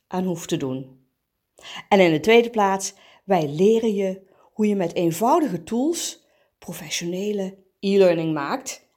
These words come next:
en hoe je ook dat programma of die programma's in de markt zet.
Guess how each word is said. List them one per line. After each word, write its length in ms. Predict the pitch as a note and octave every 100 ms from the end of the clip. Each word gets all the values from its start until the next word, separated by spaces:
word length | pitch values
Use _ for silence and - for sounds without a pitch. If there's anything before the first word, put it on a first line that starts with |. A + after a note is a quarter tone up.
| -
en 200 | B3 A#4+ B4+ - _
hoe 200 | _ C4+
je 120 | B3+ B3+
ook 360 | A#3 A#3+ - _ _
dat 160 | G3
programma 640 | G3 F#3 F#3 F3 F3 F3+ _ _ _
of 120 | C#3
die 120 | D3
programma's 840 | C#3 D3 - C#3+ C#3+ D#3 A3+ - - _ _ _ _
in 140 | E3+
de 60 | D#3+
markt 420 | E3+ C4 C#4+ -
zet. 460 | - A#2 - -